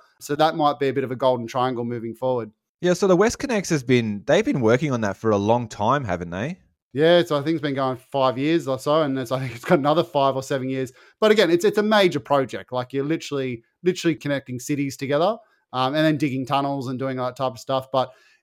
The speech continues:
Speaker 1: it's a, it's a good indicator that you can have the population growth 'cause it just connects everyone together.
Speaker 2: Yeah, well, the NorthConnex has been a game changer for people, you know, going towards Central Coast and things like that. That's a huge game changer, especially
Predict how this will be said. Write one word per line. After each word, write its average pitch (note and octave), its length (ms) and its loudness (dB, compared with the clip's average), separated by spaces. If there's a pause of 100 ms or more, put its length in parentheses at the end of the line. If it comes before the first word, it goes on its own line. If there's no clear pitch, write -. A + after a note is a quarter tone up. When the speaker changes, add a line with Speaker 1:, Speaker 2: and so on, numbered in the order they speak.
Speaker 1:
it's E3+ 200 2
a, F#3 100 6 (160)
it's F3+ 140 2
a F#3 40 2
good A3 220 4
indicator E3+ 520 2
that D3 160 -4
you C#3 100 -6
can D3 220 -2
have C3 180 -4
the B2+ 80 -6
population B2 560 -6
growth G#2+ 240 -8
'cause A#2+ 160 -10
it B2 60 -8
just D3+ 200 -2
connects D3 380 -2
everyone A#2+ 400 0
together. A2 380 -2 (580)
Speaker 2:
Yeah, C3+ 200 4
well, C#3+ 140 6
the D3 100 4
NorthConnex C#3 920 0
has G#2+ 260 0
been A2 440 0
a G2 120 0
game G#2+ 320 0
changer G2+ 600 0
for G2+ 320 2
people, G#2+ 480 -2
you G2 80 -4
know, F#2+ 140 -2
going G2+ 320 0
towards G2 420 -2
Central G2 300 -6
Coast G#2+ 380 0
and G#2 100 -10
things G2 240 -8
like F2 180 -2
that. E2+ 200 -2
That's G#2+ 220 -2
a G#2 40 -8
huge G#2+ 400 -6
game F#2 220 -2
changer, F#2+ 300 -4
especially B2 640 -2